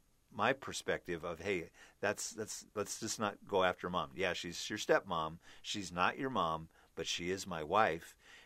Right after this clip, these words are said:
and I want her to be treated respectfully when you're here. And when you come in the doors, everybody kinda knows that. It's a simple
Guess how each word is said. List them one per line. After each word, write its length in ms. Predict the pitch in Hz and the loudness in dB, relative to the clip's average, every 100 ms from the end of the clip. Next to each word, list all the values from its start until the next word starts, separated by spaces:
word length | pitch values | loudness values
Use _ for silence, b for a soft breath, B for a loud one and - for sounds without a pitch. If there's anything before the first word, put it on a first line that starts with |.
| B | B
and 140 | 92 90 | -2 2
I 100 | 90 | 2
want 280 | 90 87 - | 2 0 -2
her 260 | - 90 85 | -2 -2 0
to 140 | - | -8
be 120 | 82 | -8
treated 400 | - - 90 80 | -6 -4 -4 -6
respectfully 640 | 80 - 113 110 - 80 78 | -8 -2 0 -2 -4 -6 -4
when 240 | 92 85 | -6 -6
you're 160 | 87 82 | -8 -6
here. 400 | 120 139 58 - b b b b | -6 -6 -8 -12 b b b b
And 180 | 107 117 | -2 0
when 100 | 139 | 0
you 120 | 147 | 0
come 260 | 143 180 214 | 2 0 2
in 140 | 180 | -2
the 80 | 113 | -2
doors, 640 | 92 135 104 76 80 - - b b | 4 6 6 4 -4 -10 -10 b b
everybody 420 | - 160 147 135 113 | -2 2 4 4 2
kinda 300 | 120 113 95 | 0 0 0
knows 340 | 101 110 120 | 2 2 2
that. 220 | 90 71 - | -2 -4 -10
It's 180 | 110 139 | -6 -4
a 80 | |
simple 540 | 131 247 214 165 127 | -2 -2 -2 0 -2